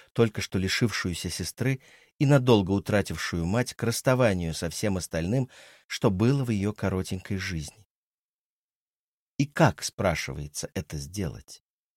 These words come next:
О таком детских книжек точно еще никто не писал. Вскоре после того, как Кайла уснула, в дверь позвонили.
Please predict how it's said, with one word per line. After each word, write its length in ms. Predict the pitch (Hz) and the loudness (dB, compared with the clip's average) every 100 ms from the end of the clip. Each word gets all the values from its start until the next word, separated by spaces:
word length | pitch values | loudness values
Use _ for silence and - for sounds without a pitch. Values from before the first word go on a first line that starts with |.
| _ _ _ _ _ _ _ _ - | _ _ _ _ _ _ _ _ -12
О 80 | |
таком 520 | - 98 - 127 113 76 | -6 -6 0 2 2 -2
детских 480 | 92 113 - 101 - | -4 -4 -2 -6 -6
книжек 520 | 101 101 92 90 - _ _ _ _ | -4 -4 -4 -8 -14 _ _ _ _
точно 380 | 101 82 - 82 | -4 -2 -4 -4
еще 260 | 78 - | -4 -4
никто 300 | 80 76 76 | -4 -4 -6
не 100 | 71 | -8
писал. 460 | - - - - _ _ _ _ _ _ _ _ _ _ _ _ _ _ _ _ _ _ _ _ _ _ _ _ _ _ _ | -8 -10 -12 -16 _ _ _ _ _ _ _ _ _ _ _ _ _ _ _ _ _ _ _ _ _ _ _ _ _ _ _
Вскоре 340 | - - 135 | -4 4 4
после 260 | 123 117 117 | 4 0 -2
того, 260 | 104 107 117 | -2 -2 -2
как 200 | 104 - | -4 -2
Кайла 320 | 110 101 87 | 0 0 0
уснула, 580 | 85 - 120 120 87 78 _ _ _ - | -6 -6 -4 -2 -4 -8 _ _ _ -8
в 80 | |
дверь 240 | 107 139 135 | 0 0 0
позвонили. 720 | 127 113 107 87 73 67 | -4 -2 -2 -2 -4 -8